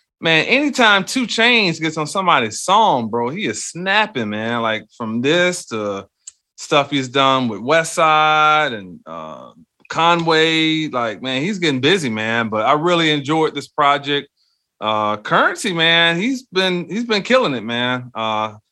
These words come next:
you know, we talked last week about him and Jermaine Dupri, uh, cooking up something in, in the lab. But, and Harry Fraud, man, shout out to him. He's really been doing some stuff, you know,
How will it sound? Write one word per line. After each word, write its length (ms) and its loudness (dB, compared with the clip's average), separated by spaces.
you 60 -2
know, 60 2
we 160 0
talked 300 4
last 320 2
week 180 0
about 240 0
him 220 -2
and 100 0
Jermaine 420 0
Dupri, 640 0
uh, 320 0
cooking 320 -4
up 140 -4
something 480 -4
in, 140 0
in 120 0
the 80 2
lab. 540 6
But, 260 0
and 100 0
Harry 280 6
Fraud, 480 4
man, 220 2
shout 220 0
out 180 2
to 60 -8
him. 280 -2
He's 180 -2
really 360 0
been 260 -2
doing 220 -2
some 120 -10
stuff, 420 2
you 100 -6
know, 200 -6